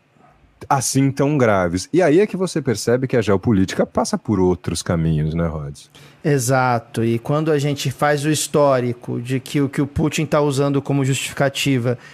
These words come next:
Speaker 2: é o que outros países fizeram no passado, isso não é passar pano, né? Isso é mostrar que não se analisa geopolítica pelo
Speaker 1: Geopolítica
Speaker 2: presente.
Speaker 1: com fígado.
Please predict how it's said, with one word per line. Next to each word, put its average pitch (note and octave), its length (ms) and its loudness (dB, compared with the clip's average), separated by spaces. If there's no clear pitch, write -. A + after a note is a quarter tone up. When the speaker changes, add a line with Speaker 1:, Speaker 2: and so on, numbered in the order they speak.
Speaker 2:
é D3+ 200 2
o D3 80 0
que C#3+ 360 -2
outros D3+ 420 0
países C#3 400 2
fizeram C3 360 0
no B2+ 80 -2
passado, C#3+ 600 -2
isso B2 160 -8
não F#3+ 100 -6
é F#3 40 -2
passar - 300 -4
pano, G3+ 400 -2
né? B2+ 160 -2
Isso C3 120 -4
é D3 40 -2
mostrar C#3 460 -2
que C#3+ 360 -4
não D#3 120 -2
se D#3+ 140 -2
analisa C#3+ 840 0
geopolítica C#3 880 -2
pelo F#2 140 2
Speaker 1:
Geopolítica E2+ 320 2
Speaker 2:
presente. E3+ 560 2
Speaker 1:
com A#2 60 4
fígado. E2 380 0